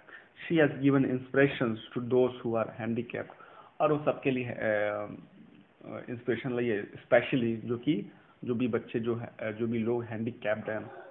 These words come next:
उनके लिए खास तौर पे ये inspirational रही हैं। एक role model का काम इन्होंने किया है। People who look to her and say,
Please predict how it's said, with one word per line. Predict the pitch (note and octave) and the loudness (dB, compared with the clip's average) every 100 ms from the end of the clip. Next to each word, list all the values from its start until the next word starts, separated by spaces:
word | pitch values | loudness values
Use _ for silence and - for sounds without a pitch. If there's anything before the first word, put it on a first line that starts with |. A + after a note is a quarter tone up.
| - | 0
उनके | D3 D#3 | 2 6
लिए | C#3+ B2+ | 6 6
खास | B2 A2+ A2+ | 2 0 0
तौर | A#2 A#2 | -2 -4
पे | |
ये | A2+ B2 F#3+ F#3+ - _ _ _ _ _ _ _ _ _ - - - | -2 -2 -2 -8 -20 _ _ _ _ _ _ _ _ _ -20 -20 -4
inspirational | C3+ - B2+ B2 C3 | -2 2 0 2 0
रही | A#2 G#2+ G#2+ | 2 0 0
हैं। | G#2 A#2 - | -4 -6 -4
एक | C3 C3 | -4 0
role | B2 D3 | 6 8
model | D3+ C3+ C3 - A#2 | 8 6 6 4 -4
का | - | -4
काम | A#2 A#2 A2+ G#2+ | 0 2 2 -2
इन्होंने | - B2 A#2 A#2+ | -4 -6 -4 -6
किया | - A2 | -4 -2
है। | G#2 - - - - - - F#3 | -2 -6 -20 -20 -20 -20 -8 -2
People | G3+ F#3+ E3 C#3 | 4 8 8 8
who | C#3+ D3 C#3+ | 6 6 6
look | D#3 D#3+ - | 4 2 2
to | C#3 B2+ | 2 4
her | B2+ B2 | 0 0
and | A#2 - | -2 -2
say, | A2+ | -4